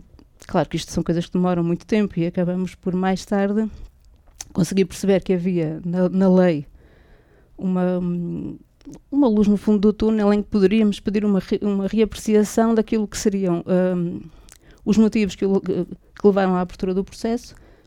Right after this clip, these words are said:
Podíamos pedir uma reapreciação por razões humanitárias. Pedimos, fizemos relatórios daquilo que seria, o que já fizemos com ele, o que vamos fazer para a frente, se por acaso for concedida esta, esta reapreciação.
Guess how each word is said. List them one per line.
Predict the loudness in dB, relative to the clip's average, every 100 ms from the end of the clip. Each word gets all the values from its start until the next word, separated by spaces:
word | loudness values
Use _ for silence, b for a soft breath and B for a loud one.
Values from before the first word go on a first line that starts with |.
| -6
Podíamos | 0 0 0
pedir | -2 -2
uma | -2
reapreciação | -2 -4 -6 -8 -4 -2 -2 -4
por | -4 -4
razões | -2 -2 0
humanitárias. | 0 0 0 -2 -2 -12 -18 b b b -8
Pedimos, | -4 0 0 0
fizemos | -2 -2 -2 -4
relatórios | -8 -4 -2 0 -2 -6
daquilo | -8 -6 -6
que | -6
seria, | -8 -2 -2 -2 B B B
o | -4
que | 0
já | 0
fizemos | 2 0 0
com | 0 0
ele, | 2 2 0
o | -6
que | -2
vamos | 0 0 0
fazer | 0 0 0
para | -2
a |
frente, | -4 -2 -4 -4
se | -6
por | -4 -2
acaso | 0 0 0
for | -2 -4
concedida | -4 -4 2 2 2
esta, | -4 -6 -6 -8
esta | -14 -8
reapreciação. | -6 -4 -6 -6 -6 -6 -2 -2 -2